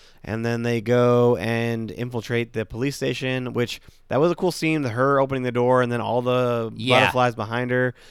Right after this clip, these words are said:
Speaker 2: Like
Speaker 1: And
Speaker 2: the
Speaker 1: then
Speaker 2: slow motion type
Speaker 1: Yeah,
Speaker 2: stuff was, that was
Speaker 1: exactly.
Speaker 2: really cool.
Speaker 1: And that's where the song Monster's playing.
Speaker 2: Yes.
Speaker 1: And then they're just, like, infiltrating body after body after body.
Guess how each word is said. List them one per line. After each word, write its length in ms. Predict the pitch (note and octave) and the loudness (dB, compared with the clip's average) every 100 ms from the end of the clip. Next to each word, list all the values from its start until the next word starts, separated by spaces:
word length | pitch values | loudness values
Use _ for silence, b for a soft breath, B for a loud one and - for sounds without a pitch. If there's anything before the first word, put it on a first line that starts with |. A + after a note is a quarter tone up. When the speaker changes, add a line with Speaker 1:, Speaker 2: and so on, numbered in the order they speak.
| B | B
Speaker 2:
Like 120 | - C#3 | -8 -2
Speaker 1:
And 80 | |
Speaker 2:
the 40 | C3+ | 0
Speaker 1:
then 80 | C3 | 0
Speaker 2:
slow 200 | C#3+ D3 | 0 0
motion 400 | B2+ B2+ - D3+ | -2 -4 -4 -2
type 80 | F3+ A#2+ | 0 0
Speaker 1:
Yeah, 60 | A#2+ | 0
Speaker 2:
stuff 360 | G2 C#3+ C3 | 0 0 0
was, 120 | C3 C3 | -2 -2
that 40 | |
was 40 | D3 | 0
Speaker 1:
exactly. 480 | D3+ D3 A#2+ A2 | 2 2 2 -2
Speaker 2:
really 300 | G#2 C3+ B2 | -2 -4 -6
cool. 180 | G#2 A2+ | -8 -6
Speaker 1:
And 160 | A#2+ B2+ | -4 -2
that's 160 | C3+ | -2
where 140 | C3 C3 | -2 -4
the 40 | |
song 340 | A2 B2+ B2+ A#2 | -2 -2 -2 0
Monster's 420 | A2 B2 - C3 | 0 0 0 -4
playing. 520 | - B2+ B2+ B2+ B2+ | -2 -2 0 0 0
Speaker 2:
Yes. 220 | B2+ A#2+ A#2 | -2 0 0
Speaker 1:
And 140 | A#2 | 0
then 140 | A#2 | -2
they're 160 | A#2 A#2 | 0 -2
just, 140 | A2+ | -2
like, 180 | A2 A2 - _ - | -4 -4 -6 _ -6
infiltrating 560 | C#3+ C3 B2 C3+ B2+ | -4 -4 -2 -2 0
body 380 | A2 A2 A#2+ A#2 | 2 4 4 2
after 180 | A2+ A#2 | -4 -4
body 380 | G#2 G#2+ A2+ A2 | 0 0 2 0
after 180 | G#2+ | -2
body. 480 | G#2+ G2+ G#2+ A2+ A2 | -4 -2 0 -2 -6